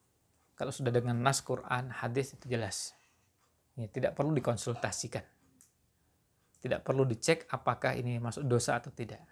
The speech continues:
Tetapi yang jelas, jadi ketika kita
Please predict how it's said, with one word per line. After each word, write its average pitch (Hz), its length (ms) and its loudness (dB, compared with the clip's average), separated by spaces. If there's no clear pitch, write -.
Tetapi 127 640 -2
yang 117 160 4
jelas, 135 480 2
jadi 135 480 2
ketika 123 400 -4
kita 123 560 6